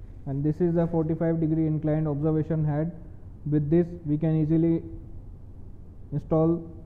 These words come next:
it on the front head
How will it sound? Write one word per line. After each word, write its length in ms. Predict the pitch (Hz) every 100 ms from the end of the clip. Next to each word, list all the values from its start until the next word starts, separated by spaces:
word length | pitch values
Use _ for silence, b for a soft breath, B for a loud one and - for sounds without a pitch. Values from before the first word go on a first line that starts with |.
| -
it 260 | 147 170 - -
on 260 | 147 151 151
the 260 | 147 147 - - - - - - - -
front 240 | 147 147 156
head 380 | 160 190 -